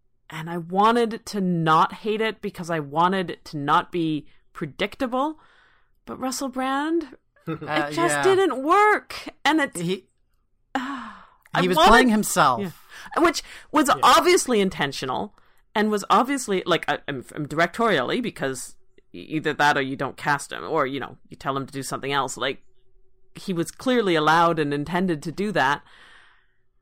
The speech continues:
Speaker 1: And I wanted to, I was like, "No, I'm not going to just be reactionary and think this is stupid and it doesn't, it's dr-," but I couldn't, I couldn't like it. I just, and I, in spite of the various problems with Russell Brand as a person, I kinda like him quite a lot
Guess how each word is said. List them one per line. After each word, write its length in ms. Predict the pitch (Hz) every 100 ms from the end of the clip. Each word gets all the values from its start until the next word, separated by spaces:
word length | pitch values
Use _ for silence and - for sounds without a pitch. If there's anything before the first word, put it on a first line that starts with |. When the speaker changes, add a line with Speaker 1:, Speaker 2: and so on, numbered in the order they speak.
| _ _ _ _ _ -
Speaker 1:
And 100 | 233
I 100 | 226
wanted 480 | 185 240 294 277
to, 80 | 262 214
I 60 |
was 180 | 208 196
like, 120 | 185
"No, 340 | 196 277 247 143
I'm 180 | 156 170
not 260 | 190 -
going 180 | 220 208
to 100 | 185
just 280 | 196 - -
be 160 | 165
reactionary 760 | 143 160 190 - 180 170 170 151
and 320 | 147 135 127 _ _ _ _
think 160 | 190 190
this 180 | 170 160
is 100 | -
stupid 460 | - 208 180 165
and 180 | 156 147
it 120 | 139
doesn't, 320 | 165 - 151
it's 160 | 156 -
dr-," 220 | 180 -
but 100 | -
I 120 | 240
couldn't, 440 | 247 311 311 254 -
I 80 | 214
couldn't 300 | - 269 247
like 260 | 233 254 247
it. 160 | 160 -
I 160 | 165 170 _ _
just, 240 | 240 233 -
and 120 | 214
I, 140 | 330 370 _ _ _ - - - - - _ _ _ -
in 160 | 175
spite 320 | 196 - 208 202
of 180 | 175 - -
the 80 | 143
various 460 | 147 143 131 - - _
problems 460 | - 131 123 117 -
with 120 | -
Russell 180 | 123 131
Brand 220 | 127 127
as 100 | 131
a 60 | 147
person, 280 | 143 160 -
I 80 | 294
kinda 260 | - 359
like 240 | 269 294 -
him 220 | 185 135
quite 220 | - 208
a 40 | 190
lot 360 | 202 131 -